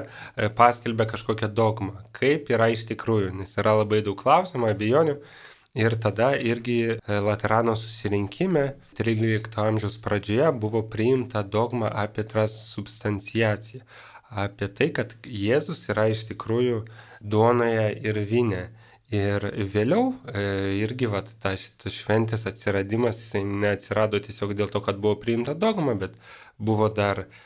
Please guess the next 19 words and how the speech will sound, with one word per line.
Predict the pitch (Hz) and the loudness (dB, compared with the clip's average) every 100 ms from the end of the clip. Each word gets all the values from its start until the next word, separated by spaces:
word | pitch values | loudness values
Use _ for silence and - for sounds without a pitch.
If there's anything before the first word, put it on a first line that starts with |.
| - | -14
vienas | 107 101 110 113 113 110 | -12 -2 4 4 4 0
iš | 113 - | -4 -6
tokių | 101 104 | -6 -2
dalykų, | 101 104 113 107 | 0 0 -2 -4
tai, | 104 98 95 - - - | -4 -4 -6 -18 -20 -12
e, | 98 98 101 | -6 -6 -6
apreiškimai, | - 107 104 101 - - 180 185 123 | -6 -4 -2 -2 -4 0 2 2 2
vizijos, | 104 151 156 135 120 113 - - | 2 0 2 2 2 0 -8 -6
e, | 101 98 98 | -4 -2 -2
palaimintos | 98 104 101 107 110 104 104 95 - - - - | -2 0 2 2 2 0 -4 -8 -12 -20 -20 -6
Julijos | 107 98 120 127 113 110 113 | -2 2 2 4 2 0 -6
iš | - | -14
Kornilion. | - 101 104 101 101 143 208 214 - - - - | -10 -4 -2 0 0 0 0 -6 -16 -20 -20 -18
Ir, | - 104 120 156 175 | -4 0 4 2 2
e, | - 117 113 110 110 - | -2 -2 2 0 0 -4
čia | 107 | -4
buvo | 101 98 95 | 0 0 4
Belgijoje | 135 196 160 147 135 127 | 4 4 0 2 4 2
ir | 117 107 107 110 107 | 0 2 2 -2 -4